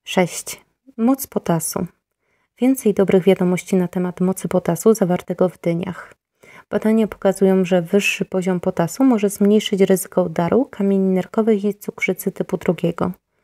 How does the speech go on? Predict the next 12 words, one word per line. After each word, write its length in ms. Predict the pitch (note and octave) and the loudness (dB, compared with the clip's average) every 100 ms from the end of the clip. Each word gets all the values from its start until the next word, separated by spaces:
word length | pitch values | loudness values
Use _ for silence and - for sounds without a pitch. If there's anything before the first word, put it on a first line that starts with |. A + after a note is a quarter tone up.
| _ _ _ | _ _ _
Kolejna 480 | _ G3+ G3 F#3 F3+ | _ -2 0 0 -2
zaleta. 520 | E3+ E3+ E3+ - C4 D4+ | -2 -4 -4 -4 -4 0
Potas 320 | A3+ A3+ G#3+ | 0 2 0
może 260 | G#3+ G3+ G#3 | 0 4 4
również 380 | G3+ G3 G3 - | 4 2 0 -2
zwiększać 640 | - G3 G3+ - F#3+ - | -6 -2 -2 -2 -6 0
gęstość 600 | F#3+ F#3+ - F#3+ - - | 0 0 -2 -4 -4 -2
mineralną 640 | F#3+ F#3 F#3 F3+ F3+ F3+ | 2 2 2 0 0 0
kości, 460 | F3+ F3 E3 - D4 | 0 -2 -4 -2 -2
poprawiając 680 | - A3 G#3+ G3+ G#3 G#3 G3+ | 0 2 2 4 4 2 0
zdrowie 720 | - _ - B3+ A#3 A3 G#3 _ _ | -6 _ -2 -2 0 0 -2 _ _
kości. 560 | E3 D#3 - - F#3 | -6 -6 -10 -10 -10